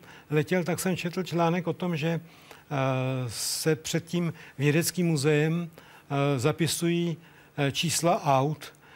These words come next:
lidí, kteří tam přijíždějí. No, já jsem měl auto půjčené z půjčovny, eh, zaparkoval jsem, eh, tam zrovna přicházeli, eh, děti z nějakého autobusu, tak jsem se do ně-, mezi ně zamíchal,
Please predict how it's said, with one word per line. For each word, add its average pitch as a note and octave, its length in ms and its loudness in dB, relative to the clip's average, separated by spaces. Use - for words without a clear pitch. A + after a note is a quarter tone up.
lidí, D3 260 0
kteří D3 260 -2
tam E3+ 220 0
přijíždějí. A2+ 720 -4
No, C#3 80 0
já D3 140 4
jsem F#3+ 160 2
měl G3 120 4
auto F3+ 260 0
půjčené E3+ 340 -2
z - 80 -6
půjčovny, E3 720 -2
eh, C3+ 720 -6
zaparkoval E3+ 720 2
jsem, F3 480 0
eh, C#3+ 840 -2
tam E3 260 2
zrovna E3+ 300 2
přicházeli, E3 720 0
eh, C#3+ 300 0
děti D3+ 380 0
z - 100 -4
nějakého D3+ 480 0
autobusu, D#3+ 720 -2
tak - 160 -6
jsem F3 140 -2
se F3 140 -2
do E3 160 0
ně-, D3+ 200 -4
mezi D#3 220 2
ně E3+ 140 2
zamíchal, D3 760 0